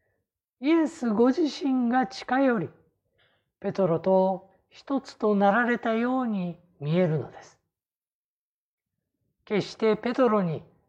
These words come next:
自分に近づくように要求するのではなく、イエスが人に近づかれたと、この場面は教えているのです。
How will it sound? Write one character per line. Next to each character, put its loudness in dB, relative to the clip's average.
自 -2
分 2
に 0
近 -4
づ 0
く -2
よ 4
う 0
に -2
要 0
求 0
す -6
る -2
の -4
で -2
は -4
な -6
く、 -14
イ -2
エ 4
ス -4
が -2
人 -10
に -6
近 -14
づ -6
か -6
れ -12
た -20
と、 -18
こ -10
の 0
場 2
面 -2
は 0
教 -6
え -4
て -6
い 0
る -4
の -8
で -20
す。 -20